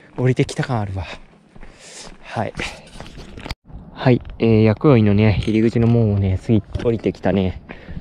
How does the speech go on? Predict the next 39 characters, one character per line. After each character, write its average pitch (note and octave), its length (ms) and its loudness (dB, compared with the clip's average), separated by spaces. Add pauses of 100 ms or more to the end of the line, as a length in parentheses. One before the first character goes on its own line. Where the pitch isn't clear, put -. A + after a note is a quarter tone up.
ち - 80 -6
ょ B2+ 40 2
っ - 20 2
と G#2 140 0
先 F#2+ 260 -4
に G2 140 4
ね、 G2 300 0 (640)
あ A2+ 140 -6
る G#2+ 100 -4
ね、 G#2 160 -4
目 G#2 80 -4
玉 A2 240 -4
ス - 120 -14
ポ A2+ 100 -2
ッ - 20 -4
ト - 220 -4
が F#2 100 0
ね、 F#2+ 300 -6 (500)
こ - 120 -2
れ F#2+ 60 4
で - 40 2
す - 120 -8
ね。 F#2+ 100 -6
ち - 100 -12
ょ - 60 -14
っ - 20 -12
と F2 60 -2
今、 E2+ 200 -4
島 G2 300 -4
が D#2+ 80 -4
映 - 20 -6
っ - 20 -6
ち - 240 -10
ゃ D#2 40 -2
っ - 20 -2
て - 160 -10
る - 60 -8
け - 80 -16
ど。 - 100 -20